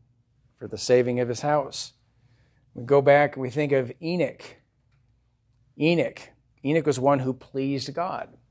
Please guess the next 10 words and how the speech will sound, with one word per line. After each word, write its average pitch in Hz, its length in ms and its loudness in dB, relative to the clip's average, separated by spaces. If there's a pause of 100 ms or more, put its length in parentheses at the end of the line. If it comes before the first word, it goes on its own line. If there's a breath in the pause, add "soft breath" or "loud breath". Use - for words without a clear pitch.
(280)
And 113 120 -10
how 143 160 2
did 151 140 2
he 143 40 0
please 156 320 -2
God? 160 220 2
He 160 120 -4
walked 151 520 -2
with 151 240 -4
God. 98 420 -4